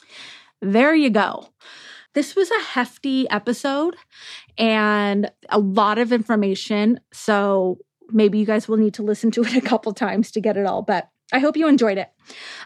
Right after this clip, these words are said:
Please reach out to me. I'd love to know what you guys thought about this one. If you guys have any opinions or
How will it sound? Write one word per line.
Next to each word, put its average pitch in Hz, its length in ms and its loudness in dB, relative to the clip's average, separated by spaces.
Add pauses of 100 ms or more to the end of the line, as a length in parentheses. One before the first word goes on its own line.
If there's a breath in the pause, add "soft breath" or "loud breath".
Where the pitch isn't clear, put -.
Please 320 280 4
reach 330 160 0
out 214 160 2
to 247 80 -4
me. - 80 -2
I'd 240 120 0
love 262 400 0
to 277 100 0
know 220 180 6
what 208 140 0
you 196 100 -4
guys 196 280 -4
thought 185 420 -2
about 185 320 -2
this 202 220 -4
one. 202 340 -2
If 202 160 -4
you 226 60 2
guys 220 240 0
have 220 180 0
any 214 140 2
opinions 254 680 4
or 190 460 -4